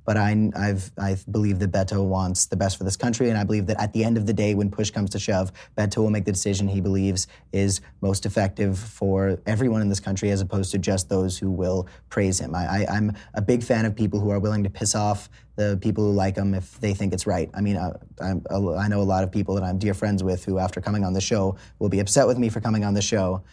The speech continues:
But I believe that, uh, conversation's more important than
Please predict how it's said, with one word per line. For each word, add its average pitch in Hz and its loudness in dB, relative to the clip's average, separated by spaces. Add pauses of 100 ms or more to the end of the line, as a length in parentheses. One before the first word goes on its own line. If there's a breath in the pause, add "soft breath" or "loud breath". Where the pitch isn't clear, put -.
(360 soft breath)
But 110 2
I 104 -2
believe 110 2
that, 101 0 (240)
uh, 90 -4
conversation's 107 0
more 98 0
important 98 0
than 92 -2